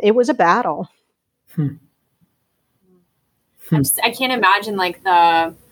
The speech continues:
Speaker 3: determination to, like, keep doing that,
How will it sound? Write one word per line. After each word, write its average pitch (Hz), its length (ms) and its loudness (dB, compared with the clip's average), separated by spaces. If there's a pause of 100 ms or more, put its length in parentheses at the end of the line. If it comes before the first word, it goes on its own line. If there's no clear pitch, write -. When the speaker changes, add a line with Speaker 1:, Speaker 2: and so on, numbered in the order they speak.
(960)
Speaker 3:
determination 208 760 -2
to, 202 120 -6
like, 165 180 -2
keep 185 280 -6
doing 185 320 -4
that, 170 380 0